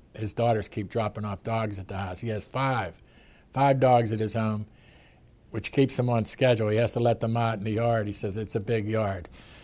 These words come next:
three times a day. So, uh, but Joe was, he, he's fascinating to talk to. And when Jim Kelly called, I just started talking a little bit. He said,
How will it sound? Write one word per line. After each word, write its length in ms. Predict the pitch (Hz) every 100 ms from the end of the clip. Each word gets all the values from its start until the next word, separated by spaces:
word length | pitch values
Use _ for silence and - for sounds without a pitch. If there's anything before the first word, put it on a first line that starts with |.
| - - - - -
three 260 | - 139 123
times 360 | 123 117 101
a 60 | 104
day. 440 | 104 113 104 90 - - - - - - -
So, 540 | - - 110 104 101 101
uh, 180 | 101 98 - - - - -
but 140 | 143
Joe 180 | 233 226
was, 180 | 175 -
he, 240 | 160 175
he's 220 | 165 170
fascinating 680 | - 127 113 - 110 107 101
to 100 | 101
talk 340 | - 107 101 -
to. 340 | 107 104 104
And 180 | 95 87 - - - - -
when 160 | 120 127
Jim 220 | 190 180
Kelly 380 | - 160 180 165
called, 460 | - 120 110 104 90 - - - - - - - - - - - -
I 100 | 127
just 380 | 135 131 - -
started 400 | - 127 113 104
talking 340 | 117 117 -
a 40 | 113
little 180 | 104 95
bit. 240 | 95 87
He 120 | 92
said, 180 | 98 110